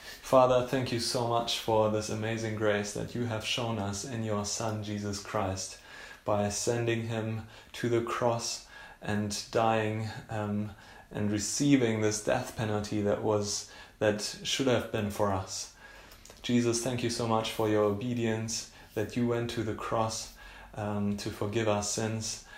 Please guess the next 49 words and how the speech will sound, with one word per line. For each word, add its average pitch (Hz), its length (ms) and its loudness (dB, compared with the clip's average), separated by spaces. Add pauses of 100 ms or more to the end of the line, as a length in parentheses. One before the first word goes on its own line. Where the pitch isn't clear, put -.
(240)
Um, 104 420 -4
thank 120 260 -2
you 110 100 -2
so 113 300 2
much 107 360 0
that 107 240 0
you 123 200 2
never 117 640 2 (440)
condemn. 107 520 2
You 113 100 0
never 123 260 0
come 123 320 -4
to - 100 -6
condemn, 113 480 -2
but 104 160 0
you 117 100 0
always 113 340 0
come 120 340 -2
to 117 120 -4
set 107 300 0
free. 107 300 -2 (640)
Jesus, 107 360 0
thank 113 280 -4
you 107 80 -2
so 113 240 0
much - 460 -2 (300)
for 110 180 2
that. 107 200 2
And 110 140 0
I 107 80 0
do 131 220 2
pray 120 320 0
for - 200 -2
everyone 110 440 0
right 110 280 2
now 104 380 2
who 117 120 -2
is 110 180 -2
listening, 113 640 -2 (520)
um, 104 320 0
who 107 220 -4
is 107 160 -2
sitting 117 460 0
there 113 180 2
in 107 80 -2
front 117 180 -4
of 104 120 -4
a 104 60 -2
screen, 113 680 -2